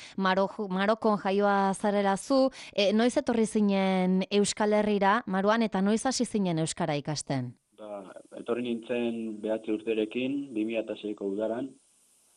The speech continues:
Speaker 2: eta udaran hasi nintzen ikasten, telebista pixkat ikusten, eta gero ja, ba, eh, ikastera ikasi nuen.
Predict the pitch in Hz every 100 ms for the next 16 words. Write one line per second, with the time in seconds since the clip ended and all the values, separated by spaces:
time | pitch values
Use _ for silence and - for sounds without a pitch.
0 | - 90 80 90 73 - 95 107 110 104
1 | 101 101 104 101 104 101 95 104 - 110
2 | 113 110 104 101 101 104 98 - 101 -
3 | - 101 98 101 107 117 95 76 71 _
4 | _ _ _ _ - 87 90 95 90 80
5 | 76 - _ _ _ _ _ _ _ -
6 | 95 90 87 82 82 87 98 95 95 90
7 | 85 85 90 90 92